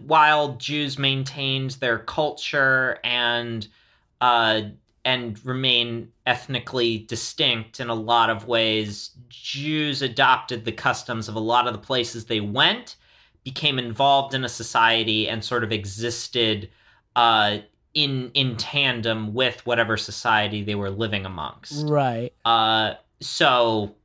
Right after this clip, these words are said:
Speaker 1: you know, me being Ashkenazi, I'm, you know,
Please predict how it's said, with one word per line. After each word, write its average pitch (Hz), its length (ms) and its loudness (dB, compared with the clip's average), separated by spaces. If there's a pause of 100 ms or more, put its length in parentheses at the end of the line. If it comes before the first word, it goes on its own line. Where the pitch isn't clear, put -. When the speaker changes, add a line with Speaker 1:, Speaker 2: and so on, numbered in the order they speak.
(100)
Speaker 1:
you 143 140 -4
know, 104 400 0
me 117 760 0 (400)
being 117 300 2
Ashkenazi, 117 1040 2
I'm, 101 640 0 (380)
you 127 120 -4
know, 98 460 0